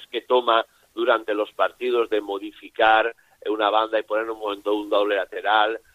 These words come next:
aunque sea con un lateral a la pierna cambiada, le funciona como está en ese momento, por lo que hay que dejar es que él tome las decisiones,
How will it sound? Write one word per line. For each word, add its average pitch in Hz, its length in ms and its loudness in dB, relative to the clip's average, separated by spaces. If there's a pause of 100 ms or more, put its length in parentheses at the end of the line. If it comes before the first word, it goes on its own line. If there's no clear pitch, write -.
aunque 104 260 -6
sea 110 160 -6
con 101 140 -10
un 101 60 -8
lateral 101 260 -2
a 98 40 2
la 92 60 0
pierna 95 320 -4
cambiada, 101 480 0
le 107 160 -4
funciona 113 480 -4
como 110 220 -4
está 127 140 0
en 143 80 -2
ese 151 200 -6
momento, 120 540 -2
por 101 160 -4
lo 95 100 2
que 104 60 2
hay 110 60 -2
que 113 100 2
dejar - 280 2
es - 100 -2
que - 120 -4
él 131 140 0
tome 110 180 2
las 92 140 2
decisiones, 113 680 0